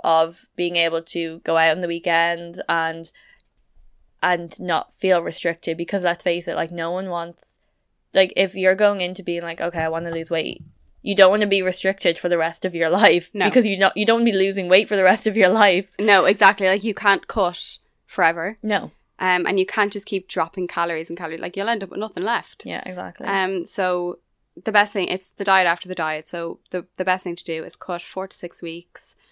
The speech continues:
Speaker 2: and then reverse back up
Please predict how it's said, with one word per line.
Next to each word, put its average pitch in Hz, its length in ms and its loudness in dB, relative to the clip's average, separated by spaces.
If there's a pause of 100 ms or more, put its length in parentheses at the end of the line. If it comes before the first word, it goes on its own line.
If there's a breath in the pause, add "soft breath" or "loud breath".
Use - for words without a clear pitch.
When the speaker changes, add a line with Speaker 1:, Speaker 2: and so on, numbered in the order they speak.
(500)
Speaker 2:
and 180 260 -6
then 165 460 -4 (580)
reverse 175 680 -6 (300)
back 165 240 -12
up 170 260 -16